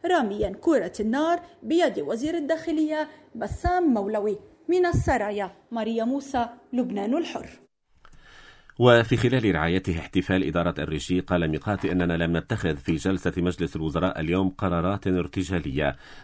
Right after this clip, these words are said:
Speaker 2: بل طلبنا تأجيل بعض القرارات لفترة زمنية قصيرة في انتظار أن تصلنا الأرقام الدقيقة من وزارة المال وحجم الواردات." ميقاتي وعد الموظفين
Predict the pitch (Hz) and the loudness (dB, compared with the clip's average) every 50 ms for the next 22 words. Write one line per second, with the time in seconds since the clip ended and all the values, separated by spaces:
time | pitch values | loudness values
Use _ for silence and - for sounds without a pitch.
0 | - - 85 80 - - 90 92 87 90 90 82 - 78 - 76 90 98 85 85 | -4 -2 0 0 2 2 2 2 2 2 0 0 0 -4 -6 -2 -2 -2 -2 -2
1 | 78 85 85 82 82 78 73 - - 80 82 80 92 98 104 - - 82 - 95 | -2 -2 -2 -2 -2 -4 -4 -4 -4 -2 -2 -2 -2 -2 -2 -4 -6 -4 -4 -4
2 | 92 92 85 80 - 82 78 - 82 78 80 85 87 85 78 - - 85 - - | -4 -4 -4 -2 -2 -4 -2 -2 -2 -2 -2 -2 -2 -2 -2 -4 -6 -8 -4 -2
3 | 107 107 101 98 101 - - - - - - - - 120 104 90 - 104 87 113 | 0 0 2 2 0 0 -2 -6 -6 -8 -12 -4 0 0 0 2 0 0 0 0
4 | 123 127 127 78 80 85 - 92 85 - - 117 107 104 90 87 85 - - 85 | -2 -2 -4 -4 -4 -4 -4 -4 -4 -4 -4 -4 -2 0 0 0 0 0 -2 -2
5 | 82 82 - - - 110 110 110 110 107 107 92 80 92 98 - - - 131 101 | -4 -4 -6 -4 -2 -2 0 0 0 0 -2 -2 -2 -2 -2 -2 0 -2 -2 -2
6 | - - 101 92 90 87 85 85 82 82 76 101 104 104 95 90 - 95 95 95 | -2 0 0 2 2 2 2 2 0 0 0 -2 -2 -2 -2 -2 0 0 2 2
7 | 92 82 71 69 58 - - 76 - - 98 80 85 85 80 78 78 76 78 76 | 2 0 0 -4 -6 -4 -6 -6 -4 -4 -4 -4 -2 -2 -2 -2 -2 -2 -2 -2
8 | 71 65 - - - - - - - - - - - - 82 - - 90 - - | -2 -4 -4 -6 -12 -20 -20 -20 -20 -20 -20 -12 -6 -4 -2 0 0 0 2 0
9 | 78 85 82 87 78 82 80 78 78 78 69 85 78 - - 104 101 101 101 | 0 0 -2 -2 -2 -2 -4 -4 -4 -4 -6 -8 -6 -4 -2 0 2 2 0